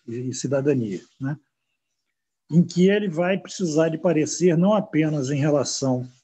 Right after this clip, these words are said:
à constitucionalidade, mas também em relação a mérito. Depois disso, ele vai ter que ser apreciado no plenário da Câmara.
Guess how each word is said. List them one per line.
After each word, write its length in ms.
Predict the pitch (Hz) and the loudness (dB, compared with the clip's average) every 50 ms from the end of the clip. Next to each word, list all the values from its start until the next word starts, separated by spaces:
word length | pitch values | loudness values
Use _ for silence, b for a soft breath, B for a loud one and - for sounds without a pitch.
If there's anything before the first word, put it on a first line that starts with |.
| _ _ - | _ _ -2
à 120 | 165 180 | -2 0
constitucionalidade, 1080 | - - 175 - - - - - 160 147 147 156 147 131 123 127 151 170 190 190 165 | 0 0 -2 -2 -2 -6 -4 -4 -2 -2 0 0 -2 0 0 2 2 2 2 0 -2
mas 200 | 180 180 175 - | -4 -6 -6 -6
também 340 | - 190 175 156 160 180 196 | -4 -4 -2 0 2 2 4
em 40 | 202 | 4
relação 380 | 185 196 180 156 - - 180 185 | 4 2 0 -2 -4 -4 -2 0
a 40 | 190 | 0
mérito. 500 | 175 147 143 131 123 107 101 - - _ _ _ _ _ _ _ _ _ _ _ _ _ _ _ _ _ _ _ _ _ - | 0 0 0 -2 -2 -4 -4 -8 -12 _ _ _ _ _ _ _ _ _ _ _ _ _ _ _ _ _ _ _ _ _ 0
Depois 400 | 123 170 226 190 233 214 175 139 | 0 2 2 2 2 0 0 0
disso, 320 | 135 185 226 196 - - | 0 -4 -4 -4 -2 0
ele 140 | 202 190 185 | 2 2 2
vai 180 | 165 190 190 | 2 0 0
ter 200 | 185 190 202 202 | -2 -4 -6 -8
que 120 | 190 - - | -8 -8 -2
ser 120 | - 196 | 0 0
apreciado 600 | 190 190 - 185 165 - - 165 175 185 180 180 170 | 0 0 -2 -4 -4 -2 -2 0 0 0 0 0 2
no 220 | 170 190 214 208 | 2 2 2 2
plenário 480 | 226 208 196 175 170 170 185 190 190 180 | 2 0 2 2 2 2 2 0 0 0
da 120 | 196 190 | 0 -2
Câmara. 500 | 190 - 156 151 143 127 120 117 110 | -2 -4 -4 -4 -4 -4 -6 -8 -10